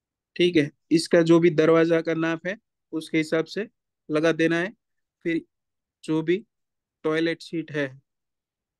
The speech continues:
उसको बता देना। अगर facing जो भी है वो आपको ऐसे mark कर देना है। मैंने जैसे ये, ये एरो किया है तो मतलब ऐसा north का facing इसका आ गया है और ये आपका wash basin आ गया।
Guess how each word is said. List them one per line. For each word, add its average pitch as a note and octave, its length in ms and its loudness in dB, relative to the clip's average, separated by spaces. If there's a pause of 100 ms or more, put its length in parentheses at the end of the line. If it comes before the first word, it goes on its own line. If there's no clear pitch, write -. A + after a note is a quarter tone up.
(720)
उसको E3 320 -4
बता C#3+ 300 0
देना। C3 580 -10
अगर D#3 140 -4
facing F#3+ 560 2
जो F#3+ 160 2
भी G3+ 180 0
है G#3+ 200 -2
वो F#3+ 300 -2
आपको F#3 340 -6
ऐसे F#3 200 -8
mark F3+ 320 -6
कर D#3+ 180 -4
देना C#3+ 240 -8
है। C3+ 120 -16
मैंने D#3+ 280 -4
जैसे E3+ 240 -4
ये, D#3+ 220 -4 (440)
ये E3+ 160 0 (140)
एरो E3 260 2
किया F#3+ 320 -2
है C#3 120 -8 (500)
तो D#3+ 60 -10
मतलब E3+ 320 -4
ऐसा E3+ 300 -6 (160)
north D#3+ 380 -4
का E3+ 100 -4
facing D#3+ 560 -6
इसका D#3+ 360 -2
आ D3 40 2
गया B2+ 240 -2
है A#2+ 80 -16 (1000)
और D3 120 -2
ये D#3 120 2
आपका D3+ 360 0
wash D3+ 420 -2
basin B2+ 400 -6
आ D3 140 -16
गया। B3 200 -14